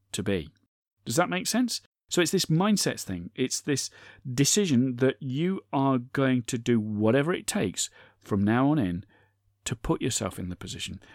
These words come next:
where one day you're going to be able to walk into the boss and say, "Sorry, boss,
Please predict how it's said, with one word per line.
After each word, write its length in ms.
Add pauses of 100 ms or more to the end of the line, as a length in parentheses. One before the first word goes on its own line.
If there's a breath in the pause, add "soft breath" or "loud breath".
(160 loud breath)
where 220
one 260
day 320
you're 180
going 300
to 60
be 80
able 100
to 140
walk 200
into 160
the 80
boss 260
and 100
say, 240 (840)
"Sorry, 280
boss, 340